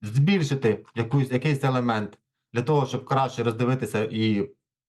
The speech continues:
показати його будову, там, можливо, пояснити принцип роботи. Можемо змінювати порядок демонстрації цих слайдів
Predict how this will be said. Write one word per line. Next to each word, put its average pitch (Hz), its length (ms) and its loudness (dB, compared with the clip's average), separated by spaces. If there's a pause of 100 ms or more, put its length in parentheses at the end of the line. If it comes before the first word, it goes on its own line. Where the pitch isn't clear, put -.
показати 120 380 -2
його 104 140 2
будову, 120 500 0
там, 98 120 -6
можливо, 107 340 0
пояснити 107 320 -2
принцип - 360 -6
роботи. 139 540 -2 (560)
Можемо 151 440 4
змінювати 135 460 2
порядок 143 320 0
демонстрації 123 580 -2
цих 120 200 -4
слайдів 180 540 -2